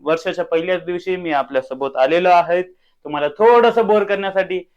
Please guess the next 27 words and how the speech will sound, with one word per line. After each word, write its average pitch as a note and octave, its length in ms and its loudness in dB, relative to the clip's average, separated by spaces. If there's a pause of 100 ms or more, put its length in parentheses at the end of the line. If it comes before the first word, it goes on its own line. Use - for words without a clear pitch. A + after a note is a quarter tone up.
(240)
आज D3+ 120 0
मी E3 120 -4
तुम्हाला D#3+ 300 -2
काही D#3 220 -2
जास्त D3 280 -2
बोलणार F#3+ 380 0
नाहीये, F3+ 300 -6 (120)
फक्त - 300 -8 (480)
तुम्हाला D3+ 260 -6
काही D3 300 -6
गोष्टींची F3 560 -8 (100)
आठवण E3+ 360 -4
करून C3+ 240 -6
देणार A#2 220 -12
आहे. - 100 -20 (640)
मुलांनो, G#3+ 680 2
बोलता D#3+ 440 -2
बोलता D#3+ 680 -2
we D#3+ 60 -4
have D#3 240 -2
reached D3+ 380 -10
towards C#3+ 280 -6
the D3 360 -4
end C#3+ 200 -2
of C3+ 100 -10
the C3+ 140 -4
journey. B2 260 0